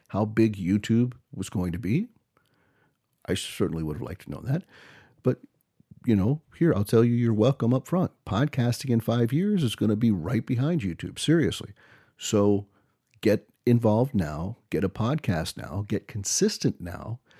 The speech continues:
knock out, I mean, sometimes Kirsten and I sit down, we'll knock out four episodes in a couple hours, and that gives us almost a full month's worth of posting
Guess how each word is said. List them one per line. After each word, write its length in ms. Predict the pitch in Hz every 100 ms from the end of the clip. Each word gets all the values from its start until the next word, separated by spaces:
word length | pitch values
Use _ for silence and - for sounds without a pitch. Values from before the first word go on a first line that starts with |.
| - -
knock 320 | 101 110 -
out, 300 | 156 170 175 _ -
I 60 | 113
mean, 340 | 113 110 - _ _ - _ _ -
sometimes 540 | - 160 202 170 135
Kirsten 300 | 139 123 113
and 40 |
I 40 | 113
sit 180 | 107 110
down, 200 | 110 110
we'll 140 | 165
knock 240 | 180 135
out 160 | 98 85
four 240 | - 113
episodes 580 | 113 127 127 95 95 95
in 80 | 92
a 40 |
couple 280 | 95 95 -
hours, 420 | 80 139 107 82 - _ _ _ _ -
and 120 | 110
that 180 | 127 110
gives 220 | 120 113
us 120 | 113
almost 300 | - 117 113
a 60 | 104
full 240 | - 104
month's 440 | 101 104 156 - -
worth 160 | 98
of 120 | -
posting 520 | - 196 - 90 95